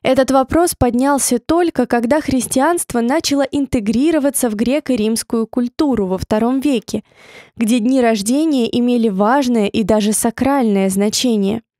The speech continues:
Но поскольку ни Евангелие, ни апокрифическая литература не оставили ни года, ни месяца рождения Христа, споры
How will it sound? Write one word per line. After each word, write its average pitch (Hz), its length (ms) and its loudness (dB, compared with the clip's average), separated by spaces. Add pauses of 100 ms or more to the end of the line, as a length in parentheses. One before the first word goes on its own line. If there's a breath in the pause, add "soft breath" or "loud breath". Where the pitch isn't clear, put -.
(380)
Но 240 120 2
поскольку 285 640 0
ни 285 220 0
Евангелие, 214 880 0 (240)
ни 269 160 0
апокрифическая 294 1080 0
литература 262 640 0
не 233 200 0
оставили 247 560 0
ни 262 200 0
года, 226 500 0
ни 240 140 0
месяца 269 540 -2
рождения 214 640 0
Христа, 269 540 -2 (480)
споры 339 460 2